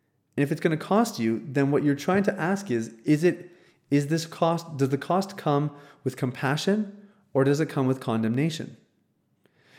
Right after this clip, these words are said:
Because there's no condemnation for those who are in Christ Jesus. See, sometimes we actually try to force ourselves into making sacrifices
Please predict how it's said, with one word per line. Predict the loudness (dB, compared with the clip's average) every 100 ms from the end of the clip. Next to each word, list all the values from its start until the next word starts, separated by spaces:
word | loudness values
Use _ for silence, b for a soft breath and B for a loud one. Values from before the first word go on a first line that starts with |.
| b
Because | -2 0
there's | 2 4
no | 4 4
condemnation | 4 2 2 2 0 -2
for | -4
those | 0 2 2
who | -2
are |
in | -2
Christ | -2 -2 -2 -2
Jesus. | -2 -2 -10 -12 B
See, | B -2
sometimes | 0 2 2 4 2 2 -2 B B
we | -6 -4 -2
actually | 0 0 0
try | 2 4
to |
force | 4 4 2 2
ourselves | 0 0 2 4 4 2
into | -2 0
making | 0 0 -2
sacrifices | 0 2 2 2 2 0 0 -2 -2